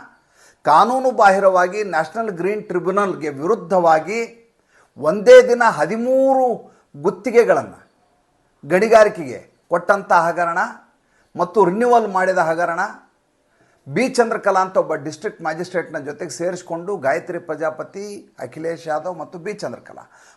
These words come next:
ಮೂರು ಜನ ಕಿಕ್ ಬ್ಯಾಕ್ ಪಡೆದು ಮಾಡಿದಂಥ ಹಗರಣ ಎರಡು ಸಾವಿರದ ಹತ್ತೊಂಬತ್ತರಲ್ಲಿಯೇ ಇದರ ವಿಚಾರಣೆ ಶುರುವಾಗಿದೆ.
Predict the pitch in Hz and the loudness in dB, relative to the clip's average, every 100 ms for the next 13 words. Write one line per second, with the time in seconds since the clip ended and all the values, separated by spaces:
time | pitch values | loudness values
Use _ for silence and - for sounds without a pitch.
0 | - 147 208 220 185 185 165 - 175 165 | -12 -6 -6 -4 -6 -4 -6 -8 -12 -4
1 | 175 170 - 147 139 190 123 127 135 120 | -4 -4 -6 -8 -8 -12 -8 -8 -8 -16
2 | 117 151 110 113 110 - - - _ _ | -14 -12 -12 -14 -14 -16 -18 -20 _ _
3 | _ - 139 180 180 190 190 196 185 143 | _ -12 -8 -8 -4 0 0 0 -4 -8
4 | 143 180 165 160 - 160 151 156 160 160 | -6 -8 -6 -8 -6 -6 -6 -8 -10 -10
5 | 170 233 226 180 170 131 147 123 160 - | -2 0 0 -2 -8 -8 -8 -8 -10 -16
6 | 127 104 98 - _ _ _ | -16 -16 -18 -20 _ _ _